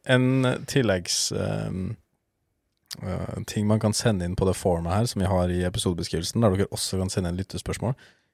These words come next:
er forslag til space merch som dere har lyst på. Space klær. Vi kan lage capser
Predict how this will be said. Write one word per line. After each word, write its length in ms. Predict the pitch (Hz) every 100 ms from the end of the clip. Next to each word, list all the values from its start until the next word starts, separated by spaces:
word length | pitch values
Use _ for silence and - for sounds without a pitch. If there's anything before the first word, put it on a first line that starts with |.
| _
er 220 | 104 98 95
forslag 560 | - 92 - 87 87
til 340 | - 92 87 87
space 640 | - - 85 85 - - -
merch 520 | 104 95 90 - - -
som 80 | 92
dere 140 | 98
har 60 | 85
lyst 120 | 92
på. 160 | 123 101
Space 300 | - 92 -
klær. 380 | - 87 95 107 _ - _ _ -
Vi 60 |
kan 180 | 101 104
lage 560 | 107 101 90 85 87 87
capser 420 | 110 - -